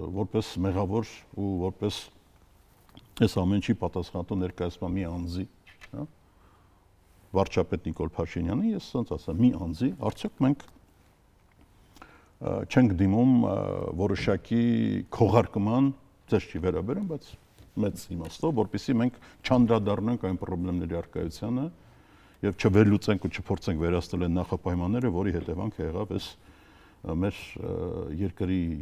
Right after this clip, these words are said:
կողմից, ը, իրականացված, հա, նո, ասենց չհայտարարված պատերազմի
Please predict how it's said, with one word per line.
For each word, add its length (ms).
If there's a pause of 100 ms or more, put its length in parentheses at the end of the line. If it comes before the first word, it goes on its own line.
(120)
կողմից, 480 (140)
ը, 220 (260)
իրականացված, 840
հա, 120 (760)
նո, 140
ասենց 300 (120)
չհայտարարված 720
պատերազմի 640